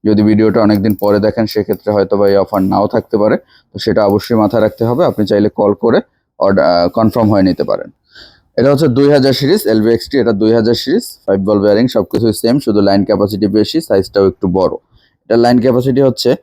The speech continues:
পঁচিশ এমএম একশো পঞ্চান্ন থেকে একশো চল্লিশ মিটার, ছাব্বিশ এমএম একশো পঞ্চাশ থেকে একশো পঁয়ত্রিশ মিটার, আঠাশ এমএম একশো পঁচিশ থেকে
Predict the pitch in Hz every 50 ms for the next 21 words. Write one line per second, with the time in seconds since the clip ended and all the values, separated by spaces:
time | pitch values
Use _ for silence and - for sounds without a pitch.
0 | _ _ _ _ _ - 123 123 - 127 - 156 147 311 156 147 127 120 - -
1 | 113 - 123 123 123 - 131 127 127 123 - 135 131 127 - 170 - 120 - -
2 | 113 - - 110 104 107 113 110 - 127 123 110 165 220 - _ _ _ _ -
3 | - _ - - - 120 107 107 131 123 - 139 143 151 147 123 - - 110 -
4 | - 110 107 98 240 - - - 165 131 127 107 - - - 131 165 - - _
5 | _ _ _ _ _ - 101 110 98 - 117 120 - - 139 131 135 175 220 127
6 | 107 98 - 110 107 - 127 120 147 190 170 110 107 - - 120 107 - 117 120
7 | - 135 127 - - 143 139 - 185